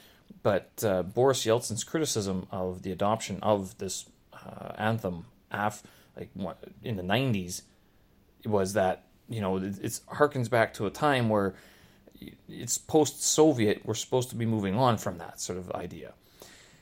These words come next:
Ukraine's, uh, anthem wasn't written until, I mean, it's written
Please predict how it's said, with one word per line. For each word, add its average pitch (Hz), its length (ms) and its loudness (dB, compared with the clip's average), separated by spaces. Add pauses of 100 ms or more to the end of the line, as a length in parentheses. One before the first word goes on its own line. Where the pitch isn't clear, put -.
(260)
Ukraine's, 147 1120 2
uh, 104 260 -4
anthem 113 600 2
wasn't 107 400 2
written 107 500 0 (140)
until, 110 600 2
I - 40 -4
mean, 117 180 2
it's - 220 -2
written 117 360 0